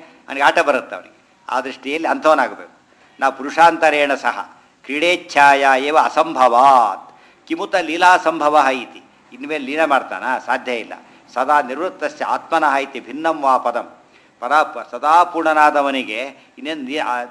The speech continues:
ನಿವೃತ್ತ ಭಿನ್ನಾತ್ಮನ ಆತ್ಮ ಅಂತ ಮನಸ್ಸಂತೂ ಮಾಡಿಕೊಂಡ್ರೆ ಒಂದು ರೀತಿ ಅನ್ವಯ, ಅಥವಾ ಬಿಡಿಸಿ ಹೋದರೆ ಒಂದು ರೀತಿ ಅನ್ವಯ ಅಂತ ಅರ್ಥ.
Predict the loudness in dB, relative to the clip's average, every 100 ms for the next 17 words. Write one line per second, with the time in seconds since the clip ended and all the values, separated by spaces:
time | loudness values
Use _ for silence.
0 | -12 -14 -12 -14 -14 -8 -4 -4 -6 -8
1 | -8 -6 -8 -4 -2 0 -2 -4 -4 -6
2 | -8 -6 -4 -4 -6 -10 -6 -2 -2 -4
3 | -12 _ _ -8 -6 -4 -2 -4 -4 -12
4 | -16 _ _ _ -12 -10 -6 -4 -4 -6
5 | -8 -4 -2 -2 -2 -2 -4 -6 -6 -4
6 | -6 -8 -10 -16 -16 -20